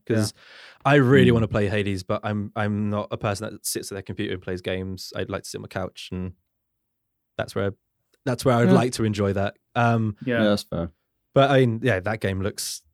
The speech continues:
Speaker 1: like everything I like in video games in one, and it's Greek mythology, which I fucking love. So
Speaker 2: Yeah.
Speaker 1: give me, give me the Hades. Um, I guess, yeah, I,
Speaker 3: Mm.
Speaker 1: off of the back of games that we couldn't play on our consoles, uh, Disco Elysium's coming out this year to the PlayStation consoles, which is fantastic,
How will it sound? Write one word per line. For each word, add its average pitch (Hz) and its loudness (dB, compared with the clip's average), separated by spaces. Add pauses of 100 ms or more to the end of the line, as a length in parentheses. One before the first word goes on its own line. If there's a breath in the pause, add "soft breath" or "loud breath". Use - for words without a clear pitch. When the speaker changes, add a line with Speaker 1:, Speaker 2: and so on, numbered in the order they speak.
(120)
Speaker 1:
like 117 2
everything 104 -2
I 98 0
like 98 0
in 101 -4
video 98 -2
games 98 -4
in 98 -8
one, 98 -4 (100)
and 110 -2
it's 104 -6
Greek 120 -4
mythology, 104 0
which 95 -4
I - -2
fucking 95 -6
love. 90 -4
So 95 -4 (880)
Speaker 2:
Yeah. 127 0
Speaker 1:
give 95 -8
me, 101 -10
give 104 -8
me 98 -4
the 85 -6
Hades. 92 -8 (480)
Um, 113 0 (280)
I 156 0
guess, 196 4
yeah, 233 4
I, 170 2
Speaker 3:
Mm. 165 0
Speaker 1:
off 170 0
of 139 -2
the 131 0
back 139 0
of 110 -14
games 113 2
that - -2 (220)
we 117 -2
couldn't 117 -4 (120)
play 110 2
on 104 2
our 101 0
consoles, 101 -4
uh, 113 2
Disco 120 2
Elysium's 104 2
coming 104 -2
out 101 -4
this 101 -4
year 101 0
to 101 -6
the 90 -12
PlayStation 98 -6
consoles, 98 -6
which 95 -8
is - -12
fantastic, 98 -8